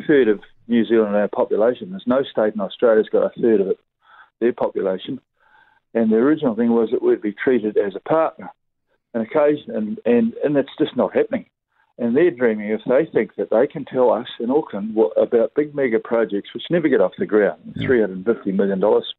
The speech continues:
Speaker 1: wasted on design fees and consultants for the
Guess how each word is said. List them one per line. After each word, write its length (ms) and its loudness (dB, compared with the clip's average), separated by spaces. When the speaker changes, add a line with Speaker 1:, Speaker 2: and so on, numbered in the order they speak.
Speaker 1:
wasted 460 0
on 220 0
design 420 0
fees 280 0
and 100 -10
consultants 720 -2
for 120 -2
the 140 -2